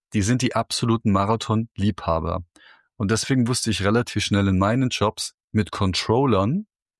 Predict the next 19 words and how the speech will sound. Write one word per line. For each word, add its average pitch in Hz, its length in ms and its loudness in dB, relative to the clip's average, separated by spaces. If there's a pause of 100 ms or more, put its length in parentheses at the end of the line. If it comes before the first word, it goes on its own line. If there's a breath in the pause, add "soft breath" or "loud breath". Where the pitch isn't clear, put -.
(340 soft breath)
habe 110 200 0
ich 104 100 -2
mich 120 180 -2
immer 113 220 2
perfekt - 580 -6
verstanden. 101 680 -2 (960 soft breath)
Das 98 180 2
waren 110 140 2
die 131 80 4
Marathonläufer, 110 880 0
die - 160 -6
extrem 117 580 -2
detailorientiert 92 1080 -2
sind, 101 400 -4 (460 loud breath)
die 113 100 2
möglichst 120 1000 0 (100)
in - 140 -2
derselben 110 500 2
Geschwindigkeit 113 1120 0